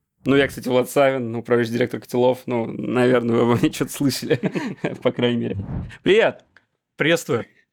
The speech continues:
Speaker 1: А, слушай, интересно будет узнать. Тебе двадцать три года, да?
Speaker 2: Да.
Speaker 1: И, и, и ты директор?
Speaker 2: Да.
Speaker 1: Как
Speaker 2: Да, все
Speaker 1: такое
Speaker 2: верно.
Speaker 1: произошло?
Speaker 2: Слушай, это, это получилось на, на самом деле неожиданно и очень стремительно. А, в общем,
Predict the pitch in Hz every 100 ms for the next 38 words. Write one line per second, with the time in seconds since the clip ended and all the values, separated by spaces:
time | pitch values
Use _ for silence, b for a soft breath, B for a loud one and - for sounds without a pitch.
0 | b b b b - 151 151 127 - 180
1 | 139 165 202 175 123 120 - 127 151 214
2 | 170 151 165 160 160 165 127 143 220 -
3 | - 127 - _ _ _ _ _ _ b
4 | b _ 127 143 135 131 - 117 - -
5 | 131 127 139 131 127 - - - 131 117
6 | - _ - 147 - 127 120 117 110 -
7 | 117 110 - 113 - _ _ - 175 156
8 | 147 151 170 - 156 - 175 143 - 135
9 | - 135 120 143 131 120 117 127 139 123
10 | 117 113 107 123 135 127 127 226 175 135
11 | - _ _ _ b b b b b -
12 | 123 123 120 120 143 165 135